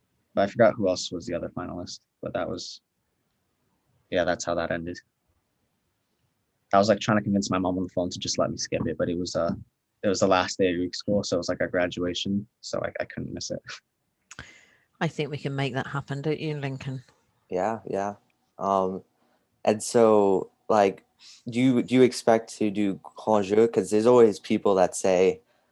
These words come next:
Speaker 3: grand jeu, that's gonna happen, but it seems
Speaker 1: If
Speaker 3: like over the
Speaker 1: everything,
Speaker 3: past couple
Speaker 1: yeah, if
Speaker 3: years,
Speaker 1: everything
Speaker 3: it
Speaker 1: goes
Speaker 3: hasn't been
Speaker 1: acco-,
Speaker 3: working.
Speaker 1: I think if everything goes according to plan with, like, covid and stuff, I feel like it'd be, we'd be able to plan it.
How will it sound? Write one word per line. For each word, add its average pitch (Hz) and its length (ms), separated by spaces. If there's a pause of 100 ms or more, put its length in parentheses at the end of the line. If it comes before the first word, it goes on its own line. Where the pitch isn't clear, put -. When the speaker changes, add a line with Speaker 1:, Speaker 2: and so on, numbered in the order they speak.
(300)
Speaker 3:
grand 107 340
jeu, 92 460
that's 101 180
gonna 95 220
happen, 87 420
but 85 320
it - 140
seems 233 280
Speaker 1:
If - 60
Speaker 3:
like 190 80
over 175 60
the - 0
Speaker 1:
everything, 190 340
Speaker 3:
past 131 140
couple - 180
Speaker 1:
yeah, 139 140
if 127 60
Speaker 3:
years, 156 60
Speaker 1:
everything 160 280
Speaker 3:
it - 20
Speaker 1:
goes 139 200
Speaker 3:
hasn't - 160
been - 100
Speaker 1:
acco-, - 80 (100)
Speaker 3:
working. - 140 (380)
Speaker 1:
I 104 160
think 165 260 (380)
if 123 220
everything 127 460
goes 113 280
according 113 240
to 101 60
plan 107 200
with, 101 100
like, 101 140
covid 104 280
and 90 120
stuff, 95 200
I - 140
feel 101 100
like 87 120
it'd - 120
be, 87 300
we'd 95 140
be 90 100
able 85 160
to 80 60
plan 90 260
it. 90 100